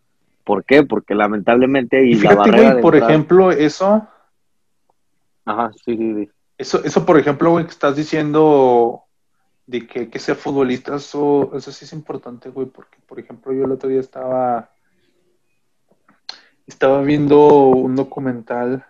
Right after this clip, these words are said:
Speaker 2: de fútbol americano, güey. Tal vez no es el mismo deporte, pero va enfocado en lo mismo, en lo que tú dices.
Speaker 1: Ujú, ujú.
Speaker 2: De que los equipos les vale verga si su entrenador fue,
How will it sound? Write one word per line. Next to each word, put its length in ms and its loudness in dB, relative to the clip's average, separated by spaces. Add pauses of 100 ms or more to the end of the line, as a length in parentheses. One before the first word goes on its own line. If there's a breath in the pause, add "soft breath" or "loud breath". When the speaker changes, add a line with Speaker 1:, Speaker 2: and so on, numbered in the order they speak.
(720)
Speaker 2:
de 60 -8
fútbol 280 2
americano, 540 0
güey. 340 -4
Tal 160 -4
vez 160 0
no 120 -2
es 100 -6
el 320 0
mismo 280 -6
deporte, 540 2
pero 380 -2
va 600 2
enfocado 500 -12
en 40 -6
lo 60 -8
mismo, 260 -12
en 60 -20
lo 60 -20
que 140 -20
tú 80 -20
dices. 380 -14 (600)
Speaker 1:
Ujú, 200 -10
ujú. 220 -8
Speaker 2:
De 140 -4
que 140 2
los 260 4
equipos 540 0
les 200 2
vale 260 2
verga 440 2
si 300 -12
su 200 -4
entrenador 840 2
fue, 960 0